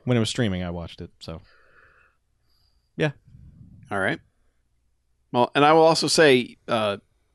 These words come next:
Speaker 2: Michael, you have officially sold me on Survive Style five plus.
Speaker 1: Yeah, I've never heard of that.
Speaker 2: Never heard of it, but that sounds cool. And whenever you can compare something to Detention favorably,
Speaker 1: Yeah.
Speaker 2: you've got my attention.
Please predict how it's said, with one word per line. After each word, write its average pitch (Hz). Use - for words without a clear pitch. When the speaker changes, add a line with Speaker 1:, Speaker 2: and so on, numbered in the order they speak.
Speaker 2:
Michael, 147
you 131
have 120
officially 143
sold 131
me 117
on 110
Survive 110
Style 101
five 98
plus. -
Speaker 1:
Yeah, 113
I've 104
never 98
heard 104
of 85
that. 85
Speaker 2:
Never 147
heard 160
of 151
it, 147
but 120
that 123
sounds 123
cool. 117
And 107
whenever 113
you 120
can 107
compare 101
something 107
to 110
Detention 104
favorably, 117
Speaker 1:
Yeah. 214
Speaker 2:
you've 110
got 107
my 104
attention. 98